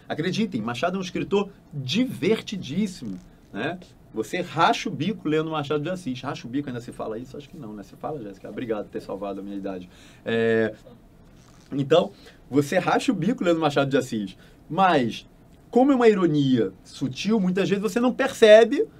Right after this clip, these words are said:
né, que ela está ali, logo não acha graça.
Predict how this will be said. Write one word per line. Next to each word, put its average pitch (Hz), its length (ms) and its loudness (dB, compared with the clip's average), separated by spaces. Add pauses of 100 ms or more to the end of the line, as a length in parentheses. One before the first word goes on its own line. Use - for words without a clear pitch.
(160)
né, 180 260 0 (200)
que - 80 2
ela 147 160 6
está 135 460 0
ali, 185 440 2 (120)
logo 180 520 8
não 214 220 2
acha 165 260 -2
graça. 135 480 -2